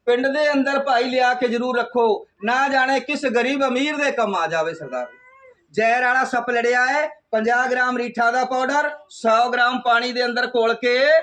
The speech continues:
ਤੁਰੰਤ ਬੰਦੇ ਨੂੰ ਪਿਆ ਦਿਓ। ਜਿਸ ਟਾਈਮ ਪਿਆਓਗੇ ਨਾ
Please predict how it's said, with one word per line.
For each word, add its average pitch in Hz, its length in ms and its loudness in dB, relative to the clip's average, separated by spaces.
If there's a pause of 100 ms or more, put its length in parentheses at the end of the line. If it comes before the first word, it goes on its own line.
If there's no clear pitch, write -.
(300)
ਤੁਰੰਤ 226 280 -2
ਬੰਦੇ 196 280 -4
ਨੂੰ 170 160 -12
ਪਿਆ 127 200 -6
ਦਿਓ। 117 220 -20 (500)
ਜਿਸ 202 160 0
ਟਾਈਮ 240 240 -2
ਪਿਆਓਗੇ 240 460 2
ਨਾ 302 140 0